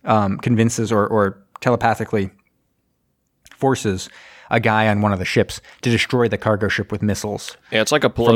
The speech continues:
Speaker 2: political
Speaker 1: Soviet
Speaker 2: officer
Speaker 1: side.
Speaker 2: who's all about starting World War Three, but he ends up getting, uh, mind controlled by, uh, Professor X to fire the missile that ends up sinking the ship that's about to cross the embargo line that's been hijacked
Speaker 1: Right.
Speaker 2: by Azazel.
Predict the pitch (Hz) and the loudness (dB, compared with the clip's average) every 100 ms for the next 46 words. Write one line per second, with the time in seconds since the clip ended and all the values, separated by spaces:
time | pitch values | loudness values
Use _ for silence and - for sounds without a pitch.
0 | 107 101 101 110 104 98 113 110 104 101 | 4 4 4 2 2 0 2 2 2 2
1 | 107 101 101 - 107 113 104 98 95 - | 0 0 -2 -2 0 2 0 2 0 0
2 | - 98 95 92 95 90 95 95 107 95 | -2 -2 0 0 0 0 -2 -2 -4 -2
3 | 92 85 87 104 95 95 - 101 90 92 | -2 -2 -2 0 -2 -4 -2 0 0 0
4 | 90 87 82 101 104 101 - 92 - 104 | -2 -2 0 2 2 0 -4 -6 -2 2
5 | 95 90 95 95 - _ _ - 76 - | 2 2 2 0 0 _ _ -12 -10 -10
6 | - 95 - 92 92 80 - - - - | -4 -4 -2 0 0 0 -2 -8 -10 -10
7 | - 92 92 - 104 104 104 98 101 98 | -8 -6 -4 0 2 2 2 2 0 0
8 | - 98 95 95 92 87 80 - - - | -2 0 0 0 -2 -6 -6 -14 -20 -10
9 | - 117 110 104 90 90 - 113 - 127 | -2 0 2 0 -2 -2 -2 -2 -2 -4
10 | - 92 - - 101 92 - 87 92 95 | 0 0 -2 -2 -2 -2 -2 -6 -2 2
11 | 95 95 90 90 90 85 82 - 87 85 | 2 2 2 0 -2 -4 -6 -4 -4 -2
12 | 95 87 85 80 - - 82 82 80 85 | -2 0 0 0 -2 -2 0 0 2 2
13 | 85 80 - | 2 -2 -6